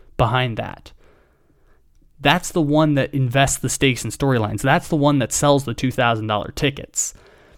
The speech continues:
And because of that, the stakes get larger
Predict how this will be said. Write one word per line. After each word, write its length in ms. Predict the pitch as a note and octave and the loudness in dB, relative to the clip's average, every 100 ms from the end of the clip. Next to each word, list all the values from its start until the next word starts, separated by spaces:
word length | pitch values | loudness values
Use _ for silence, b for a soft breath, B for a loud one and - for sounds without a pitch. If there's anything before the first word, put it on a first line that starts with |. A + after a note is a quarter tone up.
| b | b
And 140 | D3 C#3+ | 0 0
because 380 | C#3 - F#3+ F3 | 0 2 4 4
of 160 | D3 | 2
that, 300 | C3+ A2+ - b b | 0 -2 -6 b b
the 80 | C#3 | -6
stakes 500 | - - D#3 D#3 - | -4 -2 -2 -2 -2
get 200 | C#3+ - | -4 -2
larger 560 | C3+ C3+ C3+ A#2 A2 | 2 2 2 0 -6